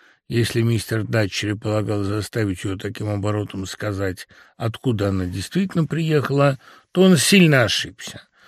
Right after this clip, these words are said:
Но она вскоре вознаграждает его за эту хитрую мысль, когда, идя рядом по улице, без шляпы, с развивающимися по ветру волосами,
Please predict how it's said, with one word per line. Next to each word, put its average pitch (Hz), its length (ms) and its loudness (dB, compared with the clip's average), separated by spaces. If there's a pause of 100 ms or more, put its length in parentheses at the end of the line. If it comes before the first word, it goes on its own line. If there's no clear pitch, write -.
(300)
Но 170 120 8
она 254 220 10
вскоре 240 360 6
вознаграждает 160 920 6
его 95 220 0
за 98 120 2
эту 98 240 0
хитрую 117 460 0
мысль, 196 400 2
когда, 147 420 0
идя 135 180 0
рядом 123 360 0
по - 80 -4
улице, 175 600 0 (420)
без 143 220 6
шляпы, 208 720 6
с 143 100 -6
развивающимися 139 960 0
по 120 180 0
ветру 107 380 0
волосами, 180 800 2